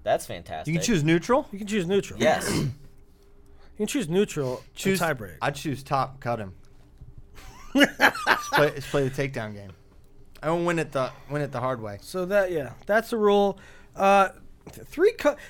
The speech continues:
Speaker 3: they're, they're adding. You're allowed to have another coach in N C A A finals.
Speaker 2: Get one for each period.
Speaker 3: You can have th-, three coaches and a trainer in the corner.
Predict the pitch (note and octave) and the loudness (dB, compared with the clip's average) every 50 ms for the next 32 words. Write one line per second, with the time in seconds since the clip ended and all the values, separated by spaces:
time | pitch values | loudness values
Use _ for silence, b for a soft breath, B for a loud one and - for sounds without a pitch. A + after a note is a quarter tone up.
0 | B - A#3+ A#3+ - G#3+ A#3+ A3+ A3 - C#4 F4+ G#4+ A#4+ G#4 D4+ A3+ A#3 B3+ B3+ | B 2 2 2 4 4 4 4 4 6 8 8 8 8 6 2 4 4 6 6
1 | B3+ D4 F4 G4+ G4+ F4+ D4 D4 C#4 B3 A3 A#3+ C4+ C4 G#3+ - - - G#3 A#3 | 8 8 6 6 8 8 8 8 8 6 6 4 6 6 4 2 4 4 6 6
2 | D4 - - - - - b b b b b b b b b b b b b - | 6 4 -2 -8 -10 -12 b b b b b b b b b b b b b -4
3 | G3+ G#3+ G#3 B3 C#4+ C#4+ - D4+ C#4+ C4+ A#3+ - - G3+ F#3+ G3+ B3 C#4 C#4+ F#3 | -2 0 2 2 0 0 2 4 4 4 4 4 2 2 2 2 4 4 2 2
4 | F#3 F3 F3+ G3+ G#3 - - D#3 E3 E3 E3 - - - E3+ D#3+ D3+ C3+ B2 G#2+ | 2 4 4 4 4 4 0 -2 -2 -2 -2 -4 -4 -2 0 2 2 2 2 0
5 | G2+ - b b b b b b b b b - C4+ C4 F4 G4 D#4+ A3+ - - | -4 -8 b b b b b b b b b -4 -2 2 6 6 6 6 4 -4
6 | - - - - - - - - - - - B3+ D#4 F#4+ - - D4+ D4 C#4 B3 | -14 -18 -20 -20 -20 -20 -18 -18 -8 -2 0 4 4 4 6 8 6 6 6 6
7 | C4+ A#3+ A3+ G#3+ - - - G#3+ G#3 G3 F3 D#3+ D#3 F3 F3+ E3+ D#3+ - F3 E3+ | 2 2 0 0 -2 -2 -2 -2 0 0 0 0 0 0 -2 -2 -4 -2 -2 -2
8 | D3+ B2 G#2 - | -2 -2 -4 -10